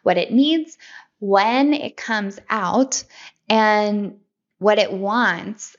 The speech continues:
allows you to respond in a different way rather than simply reacting.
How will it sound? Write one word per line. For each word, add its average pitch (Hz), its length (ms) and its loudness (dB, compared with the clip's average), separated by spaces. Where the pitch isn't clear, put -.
allows 208 580 2
you 220 240 -4
to 202 440 2
respond 175 640 -2
in 185 120 -6
a 185 80 -2
different 180 340 -4
way 170 460 -2
rather 180 380 0
than 175 240 -6
simply 170 640 -4
reacting. - 840 0